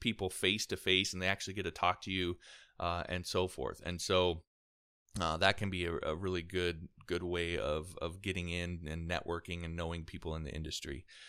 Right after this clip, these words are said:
Um, again, peers in the industry. So if you happen to know anybody who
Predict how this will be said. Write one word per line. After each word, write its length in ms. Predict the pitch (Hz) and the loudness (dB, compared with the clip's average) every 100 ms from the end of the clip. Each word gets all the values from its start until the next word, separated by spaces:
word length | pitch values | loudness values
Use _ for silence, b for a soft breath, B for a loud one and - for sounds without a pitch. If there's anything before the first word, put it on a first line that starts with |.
| B B | B B
Um, 380 | - 101 98 87 - - 110 | 4 6 4 2 -8 -8 0
again, 300 | 110 104 92 | 6 6 4
peers 340 | - 127 123 | 4 6 6
in 140 | 120 113 | 4 2
the 100 | 85 | 2
industry. 600 | 120 127 131 - 147 156 | 2 2 2 4 2 2
So 200 | - 110 | 6 6
if 120 | 104 | 6
you 80 | 104 | 4
happen 260 | 104 107 | 4 4
to 80 | 110 | 2
know 240 | 98 92 113 | 2 4 4
anybody 440 | 120 110 110 101 | 4 2 2 0
who 280 | 113 101 | -2 -4